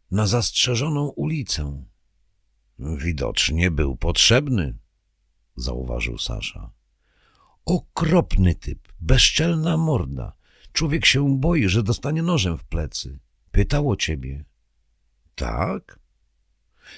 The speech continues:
Z takim uśmieszkiem. Co? Czekacie na swojego Saszeńkę? A co ty na to? A ja mu? Doczekaliśmy się ciebie, doczekamy się i Saszy.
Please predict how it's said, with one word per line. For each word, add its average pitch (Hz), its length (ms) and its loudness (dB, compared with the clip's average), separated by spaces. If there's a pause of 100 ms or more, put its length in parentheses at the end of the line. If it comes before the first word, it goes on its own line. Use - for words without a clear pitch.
Z - 100 -4
takim 117 360 0
uśmieszkiem. 92 840 -2 (540)
Co? 139 440 2 (440)
Czekacie 170 540 2
na 160 160 4
swojego 156 520 2
Saszeńkę? 156 880 2 (880)
A 76 100 0
co 92 220 4
ty 175 160 2
na 95 180 4
to? 104 360 -2 (1300)
A 113 120 4
ja 113 300 6
mu? 92 380 0 (800)
Doczekaliśmy 147 880 4
się 131 260 4
ciebie, 147 580 4
doczekamy 165 640 4
się 156 240 2
i - 180 -4
Saszy. 87 600 2